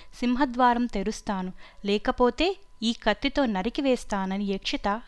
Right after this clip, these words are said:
సింహనాదం చేసింది. ఆ అరుపుతో అన్నాతమ్ముళ్ళు చచ్చినట్టు యక్షత కాలు పట్టారు. కాని కొంచెమైనా కాలు కదల్చలేక అలసి సొలసి చతికిల పడ్డారు. వాళ్ళు ఓడిపోవటం చేత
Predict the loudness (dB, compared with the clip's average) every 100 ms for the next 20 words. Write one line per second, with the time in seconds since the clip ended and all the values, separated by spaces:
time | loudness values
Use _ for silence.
0 | -8 -4 -2 0 0 0 0 0 0 -2
1 | -2 -6 -6 -8 -14 -18 -4 2 6 6
2 | 4 0 -2 0 -2 -6 -20 -8 -4 0
3 | 2 2 4 4 4 2 0 -4 -2 0
4 | 2 0 -4 -6 -6 -14 -4 -2 0 0
5 | 2 2 2 2 2 0 0 -4 -4 -4
6 | -10 -18 -20 -6 -2 2 2 0 -6 -14
7 | -4 0 2 2 4 4 4 2 0 0
8 | 2 0 0 -2 -2 -2 0 -2 -2 -4
9 | -6 -14 -4 0 2 2 2 2 0 -2
10 | -4 -6 -6 -4 -2 -2 -2 0 0 -4
11 | -4 -4 -6 -12 -20 -16 0 4 6 6
12 | 4 4 4 2 2 2 2 2 2 0
13 | 0 -2 -2